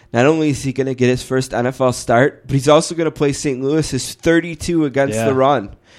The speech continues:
Speaker 1: You can't ask for much more than that. So if DeMarco Murray is gonna be a guy who can take this job from Felix Jones,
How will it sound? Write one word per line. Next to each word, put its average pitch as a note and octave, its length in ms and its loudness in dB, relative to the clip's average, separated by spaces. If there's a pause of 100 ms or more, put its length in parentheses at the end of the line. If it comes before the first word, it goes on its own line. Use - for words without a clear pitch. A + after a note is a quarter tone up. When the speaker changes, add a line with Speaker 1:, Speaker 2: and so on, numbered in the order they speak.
(160)
Speaker 1:
You A2+ 80 -12
can't D3+ 280 4
ask D3+ 260 2
for C#3+ 100 -6
much C3+ 280 -2
more C3+ 180 2
than B2 140 -4
that. G#2+ 480 -2
So A2+ 340 4
if A2 180 -2
DeMarco D3 380 0
Murray C#3+ 420 0
is A#2+ 140 -8
gonna C3 240 -4
be C#3 420 -4
a A2+ 100 0
guy B2+ 400 6
who A#2+ 140 -4
can G#2+ 140 -12
take B2+ 300 -6
this C#3 160 -8
job B2+ 340 0
from A#2+ 160 -8
Felix A#2+ 480 -4
Jones, A#2 540 -2